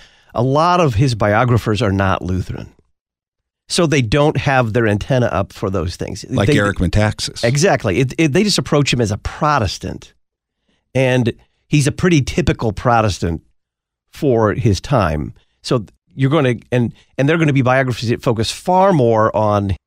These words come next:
Speaker 1: the intrigue of his life under Nazism than his theology. So yes, I highly recommend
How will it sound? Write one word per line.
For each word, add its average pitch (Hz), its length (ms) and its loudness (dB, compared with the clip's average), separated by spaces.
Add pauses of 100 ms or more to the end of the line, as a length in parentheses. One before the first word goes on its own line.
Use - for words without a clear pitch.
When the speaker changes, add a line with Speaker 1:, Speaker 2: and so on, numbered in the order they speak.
Speaker 1:
the 131 220 2
intrigue 160 320 0
of 107 80 -2
his 101 160 -2
life 104 320 0
under 104 260 0
Nazism 90 1200 -4 (580)
than 120 180 2
his 98 200 0
theology. 90 600 -2
So 98 220 -2
yes, 123 260 0
I 120 80 0
highly 170 220 0
recommend 113 600 0